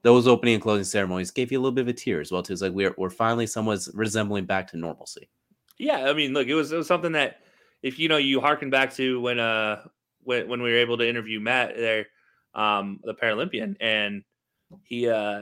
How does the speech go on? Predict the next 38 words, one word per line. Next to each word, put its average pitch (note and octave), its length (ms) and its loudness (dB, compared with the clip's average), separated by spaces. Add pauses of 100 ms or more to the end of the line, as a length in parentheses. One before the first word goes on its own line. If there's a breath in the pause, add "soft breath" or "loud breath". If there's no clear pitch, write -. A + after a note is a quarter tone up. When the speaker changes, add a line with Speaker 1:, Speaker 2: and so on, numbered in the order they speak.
(120)
Speaker 2:
he B2+ 140 -8
talked B2 240 -2
about, A#2 200 2
"Yeah, C#3 260 2
like, A#2 280 0
I'm C#3 160 4
training D#3+ 320 2
every C#3+ 160 0
day C3+ 160 6
expecting A#2 460 -4
it C#3+ 80 -8
to D#3 100 -6
happen, F#3+ 400 -4 (800)
but D3 180 8
at C#3+ 80 6
the C#3 80 0
same C#3+ 320 0
time, C3+ 240 4
in C3+ 80 -2
the A#2 60 -2
back A#2+ 220 4
of B2+ 40 -10
my A#2 100 0
head, A2+ 140 0
I'm A2 100 0
considering A#2 480 -4
it A2 120 -4
if G#2 100 -18
it G#2+ 120 -10
didn't G#2+ 200 -6
happen." G2 360 -16 (680)
And, B2+ 520 4
you C3 160 2
know, A#2 320 0 (180)
like, B2+ 100 -2
all C#3 180 8
these D#3 160 4
athletes, A#2 560 -2